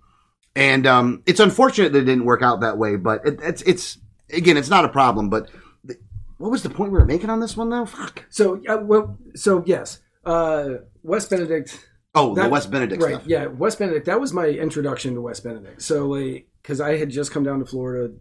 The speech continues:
Speaker 2: six months before that.
Speaker 1: Mm-hmm.
Speaker 2: And, uh, I joined the Libertarian Party when I came down here. Uh, 'cause in Tennessee, I was, uh, I believe I was no party. And when I was living in Tennessee,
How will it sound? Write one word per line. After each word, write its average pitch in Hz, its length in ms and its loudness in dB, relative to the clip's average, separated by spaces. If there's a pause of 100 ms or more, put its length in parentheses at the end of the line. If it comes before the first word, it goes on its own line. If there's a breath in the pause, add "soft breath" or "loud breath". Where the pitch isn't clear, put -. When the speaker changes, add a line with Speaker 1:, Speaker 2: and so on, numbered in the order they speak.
(600)
Speaker 2:
six - 240 -14
months 131 180 -10
before 113 320 -12
that. 139 340 -8
Speaker 1:
Mm-hmm. 127 280 0
Speaker 2:
And, 135 320 -2
uh, 123 460 -12
I 127 140 -8
joined 135 340 -4
the 139 40 -2
Libertarian 135 540 -6
Party 123 240 -6
when 123 140 -8
I 123 80 -12
came 131 220 -6
down 113 220 -8
here. 117 280 -10 (420)
Uh, 127 180 -8
'cause 120 180 -8
in 123 100 -6
Tennessee, 139 400 -4
I 123 60 -6
was, 113 240 -12 (200)
uh, 120 300 -8 (100)
I 117 40 -14
believe 139 240 -6
I 269 60 -8
was 110 140 -10
no 113 140 -8
party. 104 360 -14 (500)
And 120 260 -6 (100)
when 127 160 -6
I 123 40 -6
was 117 120 -8
living 120 160 -10
in 113 100 -10
Tennessee, 117 540 -10